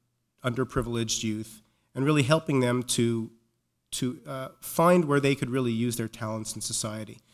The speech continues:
And while he was working, all the years that he was working on Wall Street, he was working, uh, for large banks, he would, he had a big, uh, l-, a younger brother, uh, he was a big brother, and this was the little brother,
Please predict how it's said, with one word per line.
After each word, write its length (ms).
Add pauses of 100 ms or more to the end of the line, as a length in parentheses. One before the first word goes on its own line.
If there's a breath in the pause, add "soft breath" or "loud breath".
(180 soft breath)
And 140
while 140
he 80
was 160
working, 260
all 80
the 160
years 200
that 100
he 80
was 160
working 240
on 120
Wall 220
Street, 480 (320 soft breath)
he 80
was 160
working, 340
uh, 200
for 240
large 280
banks, 400 (400 soft breath)
he 160
would, 220
he 140
had 120
a 40
big, 320
uh, 180
l-, 180
a 100
younger 280
brother, 480
uh, 220 (180)
he 80
was 140
a 40
big 200
brother, 200
and 120
this 100
was 140
the 80
little 180
brother, 340